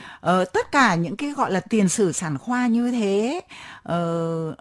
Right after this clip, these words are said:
ờ, rõ ràng là nó cũng là cái vấn đề mình cũng để phục vụ, nếu mà không muốn có con thì không vấn đề gì cả. Nhưng để có con thì mình cũng phải đi xem lại.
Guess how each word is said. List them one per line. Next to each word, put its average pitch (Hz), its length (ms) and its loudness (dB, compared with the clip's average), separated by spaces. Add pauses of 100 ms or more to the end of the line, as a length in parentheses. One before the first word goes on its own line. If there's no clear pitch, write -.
(120)
ờ, 160 220 -6
rõ 190 220 -4
ràng 247 300 0
là 180 140 -2
nó 165 500 0 (260)
cũng 339 460 -6
là 240 320 -2
cái 240 100 -6
vấn 233 180 2
đề 240 200 2
mình 190 280 6
cũng - 320 0 (560)
để 208 300 8
phục 220 140 4
vụ, 233 240 6
nếu 180 240 0
mà 285 140 0
không 226 240 -2
muốn 190 140 0
có 202 140 0
con 240 280 -2
thì 151 140 -10
không 202 200 -6
vấn 190 120 0
đề 214 160 2
gì 170 220 -4
cả. 151 300 -4 (440)
Nhưng 247 260 2
để 208 140 4
có 151 160 -6
con 226 280 -4
thì 180 100 -6
mình 160 220 -4
cũng - 200 -10
phải - 140 -8
đi 151 160 -8
xem 196 240 -8
lại. 175 180 -10